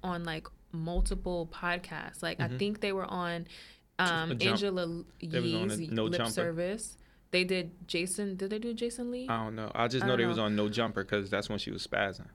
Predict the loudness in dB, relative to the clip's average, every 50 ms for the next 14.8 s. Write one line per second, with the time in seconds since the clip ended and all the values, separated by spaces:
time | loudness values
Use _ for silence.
0 | -6 -2 -2 -2 0 -2 -4 -4 -2 2 2 4 4 2 0 0 2 2 2 2
1 | 2 0 0 0 0 -2 -2 -4 -2 0 0 2 2 2 0 0 -2 -4 -6 -6
2 | -4 -4 -2 -2 -2 -2 -2 -2 -2 -4 -4 -4 -4 -4 -2 -4 -4 -4 -4 -2
3 | -2 -2 -2 -2 -2 -2 -2 -2 -4 -4 -6 -6 -4 -4 -4 -4 -4 -2 -2 -2
4 | -2 -2 -4 -8 -6 -2 -2 0 0 0 0 0 -2 -2 0 0 0 -2 -2 -6
5 | -10 -14 -8 -6 -4 -2 0 0 0 0 0 0 0 0 -2 -2 -4 -6 -10 -8
6 | -4 -2 -2 0 0 0 0 0 0 -2 -2 -2 -2 -2 -2 -2 -2 -2 -2 -4
7 | -6 -6 -6 -6 -4 -4 -6 -6 -4 -2 -2 0 0 0 -2 -2 -4 -4 -6 -6
8 | -6 -8 -8 -8 -8 -10 -12 -10 -12 -12 -16 -18 -16 -14 -12 -12 -10 -10 -10 -10
9 | -10 -10 -12 -16 -18 _ _ -14 -14 -14 -14 -2 0 2 2 2 -2 0 0 2
10 | 2 2 2 0 0 0 0 -2 0 0 2 2 2 -2 -6 -6 -2 0 2 2
11 | 4 2 2 0 -2 -4 -6 -10 -14 -14 -6 -2 -2 -2 0 0 0 2 2 2
12 | 2 0 -2 -4 -6 -8 -8 -8 -8 -8 -8 -10 -10 -12 -14 -18 -20 -20 -20 _
13 | 0 2 2 2 2 0 -6 -14 -18 -2 0 2 4 4 4 4 2 4 4 4
14 | 4 2 0 0 0 0 0 0 0 0 0 0 -2 -2 -4 -10